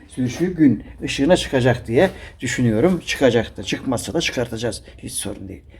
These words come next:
İsimlerini ben bir zikredeyim. Tepemin tası attığı zaman zaten taslar ata ata bir tane tas kaldı.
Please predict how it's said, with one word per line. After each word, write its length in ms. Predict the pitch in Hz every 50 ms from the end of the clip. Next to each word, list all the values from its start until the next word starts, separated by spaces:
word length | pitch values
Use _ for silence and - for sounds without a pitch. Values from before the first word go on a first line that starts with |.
| - - -
İsimlerini 600 | 240 220 - 262 240 190 160 143 131 123 123 123
ben 160 | 120 117 113
bir 60 | 120
zikredeyim. 600 | 120 160 165 - - 120 113 101 117 147 175 - - - - - - - -
Tepemin 360 | 151 131 139 131 135 127 123
tası 340 | - - 170 - - - -
attığı 340 | 135 127 - - 160 147
zaman 260 | 120 117 117 156 185 175
zaten 360 | 170 151 139 - 160 127 123
taslar 360 | - 160 147 - - 156 147
ata 240 | 135 147 - - 151
ata 260 | 131 123 - 196 196 196 - - - - -
bir 100 | 202 190
tane 280 | - 151 135 131 127
tas 240 | - 170 165 - -
kaldı. 380 | - 196 180 175 175 262 262